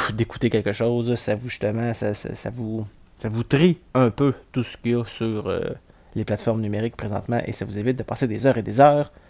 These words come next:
à chercher quoi écouter. Euh, merci d'avoir été à l'écoute cette semaine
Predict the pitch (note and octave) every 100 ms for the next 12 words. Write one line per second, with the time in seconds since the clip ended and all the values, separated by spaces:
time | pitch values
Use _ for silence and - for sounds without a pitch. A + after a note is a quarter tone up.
0 | _ - A#2 - - F3 A#2 D#3 D#3 A#2
1 | G#2+ - - - - - - - A2 A#2
2 | A#2 - B2+ B2 C#3+ C3 B2+ C#3+ - B2+
3 | B2 C#3 - B2 - - A2+ - A#2 A#2+
4 | B2